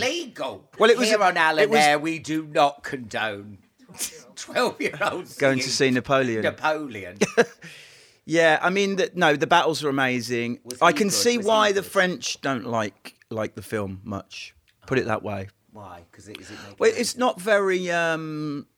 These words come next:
Speaker 2: complimentary on Napoleon.
Speaker 1: Oh, 'cause I like that Ridley Scott. People say, "It's not very historically accurate." It's
Speaker 2: No.
Speaker 1: like, "Oh, piss off." It's
Speaker 2: And he
Speaker 1: good.
Speaker 2: says, "Were you there, mate?"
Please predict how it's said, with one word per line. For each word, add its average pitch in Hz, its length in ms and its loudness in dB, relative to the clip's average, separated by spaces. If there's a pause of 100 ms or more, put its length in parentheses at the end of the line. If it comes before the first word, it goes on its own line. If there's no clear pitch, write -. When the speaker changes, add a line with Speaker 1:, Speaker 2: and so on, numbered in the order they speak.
(460)
Speaker 2:
complimentary 107 880 -4 (140)
on 101 260 -6
Napoleon. 98 600 -8 (240)
Speaker 1:
Oh, 107 880 -20 (240)
'cause 117 120 -12
I 139 60 -4
like 135 220 -2
that 120 180 -8
Ridley 104 280 -12
Scott. 90 380 -10
People 110 200 -16
say, 120 260 -8
"It's 156 260 -12
not 170 260 -10
very 123 300 -6
historically 143 800 -6
accurate." 147 460 -12
It's 120 80 -10
Speaker 2:
No. 117 80 0
Speaker 1:
like, 113 200 0
"Oh, 123 140 -4
piss - 340 -20
off." 85 200 -20
It's - 180 -20
Speaker 2:
And 151 140 4
he 170 60 4
Speaker 1:
good. 165 60 4
Speaker 2:
says, 147 300 2
"Were 147 100 2
you 151 200 2
there, 151 200 4
mate?" 104 300 -6